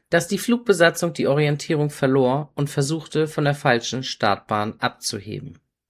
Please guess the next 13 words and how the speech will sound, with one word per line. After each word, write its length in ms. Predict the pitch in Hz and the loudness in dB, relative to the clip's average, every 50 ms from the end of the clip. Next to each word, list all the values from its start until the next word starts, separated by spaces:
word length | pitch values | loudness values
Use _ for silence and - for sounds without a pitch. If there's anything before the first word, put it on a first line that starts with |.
| _ _ _ _ _ _ _ _ _ _ _ _ _ _ _ _ _ _ _ _ _ _ _ _ _ _ _ | _ _ _ _ _ _ _ _ _ _ _ _ _ _ _ _ _ _ _ _ _ _ _ _ _ _ _
Allerdings 540 | 160 170 180 180 170 180 220 254 247 - - | 4 6 6 8 8 8 8 6 6 4 4
muss 160 | 226 214 208 | 2 4 4
man 180 | 202 190 185 | 4 4 4
dazu 260 | 180 175 - - 180 156 | 4 2 2 2 4 4
auch 160 | 160 180 175 | 6 4 4
sagen, 460 | - - 143 139 143 147 160 175 175 - | 4 4 6 6 6 4 2 0 -2 -2
dass 220 | - 151 147 - | -2 -2 -2 -4
diese 320 | - 202 208 214 196 202 - | -2 -2 -2 2 2 2 2
Untersuchungsergebnisse 1080 | - 175 175 165 156 175 170 165 170 160 143 147 139 139 139 - 156 147 - - - | 4 4 2 2 2 0 -2 -2 -2 -2 -2 -2 -2 -2 -4 -4 -4 -2 -2 -2 0
angefochten 680 | 135 147 151 147 139 - - 135 120 - - - 117 110 | 0 0 0 0 -2 -2 -4 -6 -8 -8 -8 -10 -6 -4
wurden, 460 | 110 107 110 113 143 170 202 - _ _ _ _ _ _ _ _ _ _ _ _ _ | -2 -2 -2 -2 -2 -4 -6 -10 _ _ _ _ _ _ _ _ _ _ _ _ _
weil 680 | - 131 139 151 156 156 160 165 165 170 156 - - _ _ _ _ _ _ _ _ _ _ _ _ _ _ _ _ _ - | -6 2 4 6 6 6 6 6 4 2 -2 -4 -8 _ _ _ _ _ _ _ _ _ _ _ _ _ _ _ _ _ -6
man, 680 | 156 165 160 156 156 151 151 151 151 151 147 127 - | -4 0 2 4 4 4 2 2 0 -2 -2 -4 -8